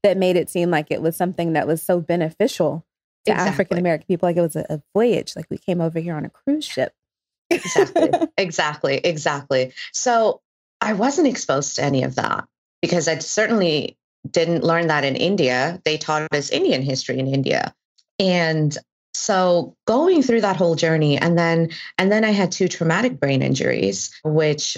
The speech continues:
Speaker 2: changed the course of my life. I, I was a stereotypical Indian pre-med student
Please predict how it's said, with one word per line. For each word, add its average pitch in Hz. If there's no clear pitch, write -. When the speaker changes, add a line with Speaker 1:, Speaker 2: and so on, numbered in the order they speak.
Speaker 2:
changed 196
the 170
course 156
of 151
my 139
life. 156
I, 151
I 165
was 156
a 160
stereotypical 160
Indian 156
pre-med 151
student 143